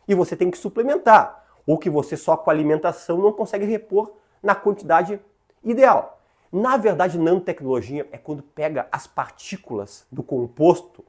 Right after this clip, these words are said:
do princípio ativo, e quebra, diminui em nanômetros, coisas microscópicas.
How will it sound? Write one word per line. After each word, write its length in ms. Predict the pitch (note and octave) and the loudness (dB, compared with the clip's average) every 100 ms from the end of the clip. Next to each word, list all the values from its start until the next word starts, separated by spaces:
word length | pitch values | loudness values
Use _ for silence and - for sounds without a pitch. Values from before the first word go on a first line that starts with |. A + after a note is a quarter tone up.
| _ | _
do 80 | C3+ | -4
princípio 420 | C3+ A#2+ D3 C3+ | -4 -10 -8 -10
ativo, 360 | A#2 D#3+ C#3+ A#2 _ _ _ | -10 -6 -6 -6 _ _ _
e 80 | G3+ - _ - | -8 -8 _ -4
quebra, 540 | G#3+ F#3+ C#3+ A2 - _ _ | -2 0 0 -2 -8 _ _
diminui 680 | C3 E3+ F3 E3 F#3 A3 - _ _ _ - | -2 0 2 2 4 2 -2 _ _ _ -2
em 180 | A3+ - | -2 0
nanômetros, 920 | G3 G#3 A#3 A3 G3 G#3 G3+ C#3+ C3 - | -2 2 2 4 6 8 8 6 -2 -6
coisas 260 | B3 G#3 | -4 -4
microscópicas. 1700 | G#3+ A3 B3 C4+ D4+ D#4 - C4+ A#3+ - - G3 G3+ - - _ - | 0 2 2 2 2 0 -2 0 0 0 -6 4 4 4 -14 _ -20